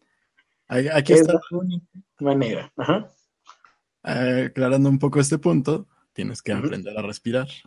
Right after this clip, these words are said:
Speaker 1: Tenemos que aprender a respirar y
Speaker 2: Puta
Speaker 1: hacer
Speaker 2: madre.
Speaker 1: ejercicio.
Speaker 2: Ajá.
Speaker 1: <laughs>
Speaker 2: Pues sí. Sí, y
Speaker 1: Pero
Speaker 2: hay otras limitantes. Por ejemplo, solamente quemas grasa de tus depósitos de grasa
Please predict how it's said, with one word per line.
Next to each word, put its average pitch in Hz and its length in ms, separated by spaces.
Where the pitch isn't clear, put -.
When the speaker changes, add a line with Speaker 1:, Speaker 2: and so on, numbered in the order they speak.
Speaker 1:
Tenemos 98 340
que 104 100
aprender 101 360
a 107 40
respirar 131 440
y - 180
Speaker 2:
Puta 107 220
Speaker 1:
hacer 85 120
Speaker 2:
madre. - 140
Speaker 1:
ejercicio. - 480
Speaker 2:
Ajá. 143 140
Speaker 1:
<laughs> - 0
Speaker 2:
Pues - 160
sí. 120 140
Sí, 214 180
y 214 60
Speaker 1:
Pero 156 140
Speaker 2:
hay 160 100
otras 160 240
limitantes. 147 560
Por 120 120
ejemplo, 113 440
solamente 139 520
quemas 135 300
grasa 127 580
de 120 120
tus 117 180
depósitos 117 480
de 123 80
grasa 120 480